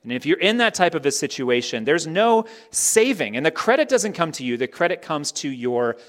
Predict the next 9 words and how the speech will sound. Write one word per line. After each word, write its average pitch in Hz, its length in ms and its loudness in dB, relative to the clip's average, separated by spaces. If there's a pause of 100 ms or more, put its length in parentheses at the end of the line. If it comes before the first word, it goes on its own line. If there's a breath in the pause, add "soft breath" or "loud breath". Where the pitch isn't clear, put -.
(240 loud breath)
deliverer, 123 760 -4 (560)
your 135 220 0
helper, 156 640 -4 (440)
or 117 120 -4
what 117 140 -2
we 113 60 -6
could 117 200 -8
call 107 280 -6
your 98 480 -10